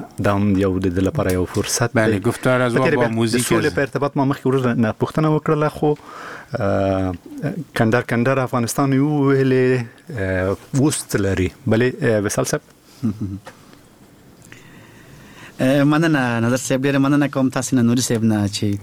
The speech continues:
Speaker 2: تشکر.
Speaker 3: اه، خپرونه ماشاءالله ډېره ښه روانه کړې ده او په دې کې هر موضوع ده. اه، خاص کر د سولې خبرې کیږي. الله دې په دې وطن کې په خیر او امن سوله راولي.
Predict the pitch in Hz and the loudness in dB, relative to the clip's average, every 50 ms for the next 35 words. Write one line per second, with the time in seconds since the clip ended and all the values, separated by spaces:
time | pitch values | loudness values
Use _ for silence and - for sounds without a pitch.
0 | - - 110 104 - - 113 101 - - - 107 107 107 101 95 - - 113 107 | -4 -4 -2 -2 -2 -2 -4 -4 -4 -4 -4 -2 -2 -2 -2 -4 -4 -4 -4 -2
1 | 110 113 117 113 113 113 113 107 107 104 107 117 113 110 113 107 104 107 - 139 | 0 0 2 2 2 2 2 0 0 -2 -2 -4 -2 -2 -2 -2 -2 -2 -2 0
2 | 135 127 117 110 107 110 - 110 107 104 107 104 101 98 95 95 92 92 92 - | 0 0 0 0 -2 -2 -2 -2 -2 0 0 0 0 -2 -2 -2 -4 -6 -4 -2
3 | 104 117 117 - 120 101 120 117 113 107 107 107 104 113 147 147 131 127 120 107 | -2 0 0 0 -2 0 0 2 2 2 0 0 0 0 0 2 2 0 -2 -4
4 | - - - - - - - - - - - 117 113 107 101 - 127 127 120 - | -8 -14 -20 -20 -20 -20 -20 -20 -14 -10 -6 -6 -4 -4 -4 -4 -4 -4 -4 -2
5 | - 113 104 107 101 - - 139 131 123 113 - 117 113 120 117 113 101 113 117 | -2 -2 -2 -2 -2 -2 0 0 0 0 0 -2 -2 0 0 0 0 2 0 0
6 | 110 110 113 110 113 - 113 113 117 113 113 107 104 113 113 107 104 101 101 117 | 2 2 0 0 0 0 0 0 2 0 0 -2 0 0 0 0 0 0 2 0
7 | 110 107 107 - - - - - 104 101 101 101 101 101 101 98 92 - - 113 | 0 0 -2 -4 -8 -6 -4 -2 0 0 2 2 2 2 2 2 2 2 0 0
8 | 107 104 104 104 104 101 101 101 107 107 | 0 2 2 2 2 2 2 0 0 -2